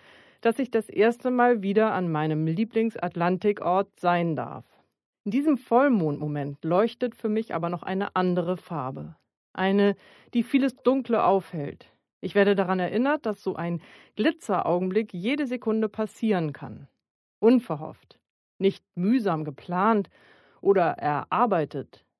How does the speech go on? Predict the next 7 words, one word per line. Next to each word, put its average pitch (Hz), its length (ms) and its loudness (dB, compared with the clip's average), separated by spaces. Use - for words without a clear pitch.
sondern 226 360 4
einfach 269 600 -2
so. 151 420 -4
Einen 180 240 -2
kurzen 240 380 2
Moment 156 420 -4
lang 185 260 -2